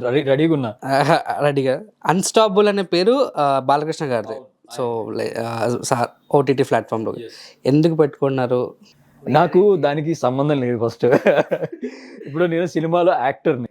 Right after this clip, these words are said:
Speaker 2: ఆ.
Speaker 1: ఆర్టిస్ట్. So నా ప్రొడ్యూసర్ ఎప్పుడైతే ఆ టైటిల్ చెప్పారో నేను strictly no చెప్పా.
Speaker 2: అవునా?
Speaker 1: నాకు వద్దు ఈ టైటిల్.
Speaker 2: Hmm.
Speaker 1: ఎందుకంటే I'm a biggest fan of బాలయ్య బాబు.
Speaker 2: అవును.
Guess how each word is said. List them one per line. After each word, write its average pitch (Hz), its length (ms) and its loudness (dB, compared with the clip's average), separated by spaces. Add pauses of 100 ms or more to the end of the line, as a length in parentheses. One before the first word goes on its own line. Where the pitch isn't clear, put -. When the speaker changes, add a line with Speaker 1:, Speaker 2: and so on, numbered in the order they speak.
Speaker 2:
ఆ. 135 440 0 (180)
Speaker 1:
ఆర్టిస్ట్. 160 480 0 (680)
So 165 180 6
నా 147 180 -2
ప్రొడ్యూసర్ 165 520 2
ఎప్పుడైతే 160 300 0
ఆ - 20 2
టైటిల్ 147 400 0
చెప్పారో 147 360 4
నేను 143 220 -4
strictly 156 680 0
no 117 160 -2
చెప్పా. 95 200 -8 (540)
Speaker 2:
అవునా? - 180 -20 (140)
Speaker 1:
నాకు 131 300 4
వద్దు 120 200 0
ఈ 143 80 4
టైటిల్. 117 420 2
Speaker 2:
Hmm. 143 580 -6
Speaker 1:
ఎందుకంటే 143 340 4
I'm 139 100 -4
a 127 40 -4
biggest 123 640 -2
fan 135 180 0
of 135 60 -2
బాలయ్య 123 340 2
బాబు. 107 180 -2
Speaker 2:
అవును. - 340 -14